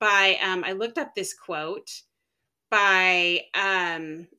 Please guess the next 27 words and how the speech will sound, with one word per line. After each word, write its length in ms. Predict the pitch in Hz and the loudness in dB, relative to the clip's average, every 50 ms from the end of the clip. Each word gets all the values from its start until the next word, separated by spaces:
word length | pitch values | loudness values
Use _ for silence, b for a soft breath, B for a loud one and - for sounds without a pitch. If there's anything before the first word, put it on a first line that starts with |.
| _ - | _ -2
Orson 320 | 233 233 233 233 240 220 | -2 0 0 -2 -4 -2
F. 240 | - 190 185 - - | -2 -2 -2 -2 -4
Whitney, 300 | 214 220 - 202 208 196 | -4 -4 -2 0 0 0
where 160 | 190 185 180 | 0 0 -2
he 80 | 180 208 | -4 -6
says, 320 | 196 - 190 180 175 202 | -6 -6 -6 -6 -6 -6
"No 240 | 208 214 214 247 302 | -6 -4 -4 -4 -4
pain 320 | 302 - 269 285 262 262 | -6 -8 -6 -4 -4 -2
that 100 | 254 226 | -4 -4
we 140 | 170 226 226 | -4 -4 -6
suffer, 500 | 226 - 233 214 214 - - 214 208 208 202 | -4 -2 -2 -4 -4 -4 -6 -8 -8 -8 -8
no 160 | 202 202 214 | -10 -10 -10
trial 440 | 208 - - 208 190 190 196 196 196 | -10 -6 -4 -2 -2 -2 -2 -2 0
we 140 | 190 185 | 0 0
experience 760 | 185 185 - - - 190 175 170 170 170 165 160 156 156 - - | 0 -2 -4 -8 -8 -6 -6 -4 -2 -4 -4 -4 -6 -10 -12 -12
is 220 | - 175 160 165 | -12 -12 -12 -10
wasted. 580 | 160 156 156 160 156 - - 175 170 175 175 - _ b b b b b b b b | -10 -10 -10 -10 -10 -14 -14 -14 -16 -16 -18 -18 _ b b b b b b b b
All 180 | 185 208 233 233 | -2 -2 0 0
that 140 | 294 277 - | -2 -2 -2
we 140 | 311 294 | -4 -4
suffer 540 | 294 - - 262 233 233 - 247 240 233 233 | -4 -2 -2 -2 -2 -2 -2 -2 -2 0 0
and 200 | - - 190 185 | 0 -2 -2 -4
all 220 | - - 196 196 202 | -4 -4 -4 -4 -4
that 100 | 226 156 | -4 -4
we 160 | - 214 220 | -4 -4 -4
endure, 540 | 220 226 214 208 196 190 185 185 180 - - | -4 -4 -4 -2 -2 0 0 0 -2 -4 -6
especially 800 | 175 - - - - 240 262 254 - - 285 277 277 269 262 b | -8 -10 -8 -4 -4 -4 -4 -4 -6 -6 -4 -4 -4 -4 -6 b